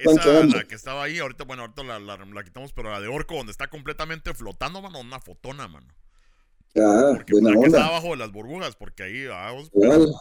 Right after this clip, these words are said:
Speaker 2: pero
Speaker 1: Sí,
Speaker 2: excelente.
Speaker 1: ahí también sí se hace un poco de Photoshop, vamos, porque para que esté el orco ahí, se le pone un alambre o algo, y después lo quitas, ¿va? En,
Speaker 2: Claro.
Speaker 1: en postproducción.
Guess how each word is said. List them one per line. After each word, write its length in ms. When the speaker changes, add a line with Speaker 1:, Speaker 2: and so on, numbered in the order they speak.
Speaker 2:
pero 200
Speaker 1:
Sí, 220
Speaker 2:
excelente. 80
Speaker 1:
ahí 180
también 520
sí 120
se 120
hace 160
un 60
poco 220
de 60
Photoshop, 480
vamos, 340
porque 800
para 280
que 360
esté 340
el 200
orco 240
ahí, 260
se 160
le 120
pone 260
un 100
alambre 640
o 240
algo, 480
y 60
después 280
lo 100
quitas, 440
¿va? 180
En, 260
Speaker 2:
Claro. 260
Speaker 1:
en 180
postproducción. 920